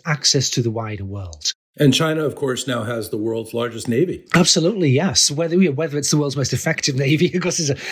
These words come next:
Speaker 1: another question.
Speaker 2: We tend to think in the United States we have the world's most effective navy, but
Speaker 1: Yeah.
Speaker 2: China calls that into question now with it, with its size and with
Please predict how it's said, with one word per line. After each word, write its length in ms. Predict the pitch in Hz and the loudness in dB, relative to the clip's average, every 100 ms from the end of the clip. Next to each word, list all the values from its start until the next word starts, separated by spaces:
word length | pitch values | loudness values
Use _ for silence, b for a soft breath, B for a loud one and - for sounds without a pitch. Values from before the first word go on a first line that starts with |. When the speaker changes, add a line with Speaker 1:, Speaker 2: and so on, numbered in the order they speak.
| 226 | -2
Speaker 1:
another 340 | 147 143 139 | 0 0 0
question. 680 | 127 156 147 - - 98 113 - - | -4 -2 0 0 -2 -2 -2 -4 2
Speaker 2:
We 180 | 143 156 | 4 6
tend 220 | 180 156 | 4 2
to 100 | 147 | -2
think 200 | 156 139 | -4 -4
in 80 | 143 | -2
the 60 | |
United 320 | 135 131 127 | 0 0 -2
States 300 | - 139 120 | -2 -2 -2
we 160 | 123 131 | -2 -2
have 160 | 127 110 | -2 -4
the 80 | |
world's 380 | 110 113 107 98 | -6 -4 -4 -6
most 220 | 107 - | -6 -8
effective 440 | 104 - 101 104 92 | -8 -6 -6 -6 -10
navy, 300 | 92 92 92 | -8 -8 -10
but 360 | - 95 98 | -10 -8 -6
Speaker 1:
Yeah. 640 | 190 202 147 170 135 104 101 - - | 2 6 6 6 2 -2 -8 -16 -8
Speaker 2:
China 320 | 104 131 143 160 | 0 2 2 2
calls 260 | 160 170 | -2 -4
that 160 | 175 175 | -2 -4
into 220 | 175 170 | -4 -6
question 520 | - 170 220 - 320 | -4 -4 -2 0 0
now 240 | 147 113 110 | 2 0 -2
with 240 | 117 120 | -4 -2
it, 220 | 117 110 | -4 -4
with 180 | 135 131 | -4 -4
its 180 | 131 - | -4 -4
size 520 | - 113 117 156 156 | -2 -2 0 0 0
and 160 | 127 120 | -2 -2
with 260 | 120 117 | -4 -8